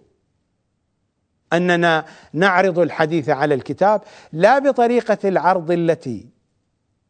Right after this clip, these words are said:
يستعملها مراجعنا،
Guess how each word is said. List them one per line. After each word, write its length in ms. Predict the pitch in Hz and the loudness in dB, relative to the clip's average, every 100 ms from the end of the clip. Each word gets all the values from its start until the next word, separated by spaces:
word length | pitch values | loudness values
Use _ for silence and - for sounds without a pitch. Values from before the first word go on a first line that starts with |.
| _ _ _ _ _ _ _ _ | _ _ _ _ _ _ _ _
يستعملها 920 | 147 156 - 131 139 170 143 147 139 - - - | -2 -2 -2 -4 -2 -2 0 2 0 -4 -14 -6
مراجعنا، 920 | 147 156 151 139 151 151 160 151 | 0 2 2 0 -4 -2 0 0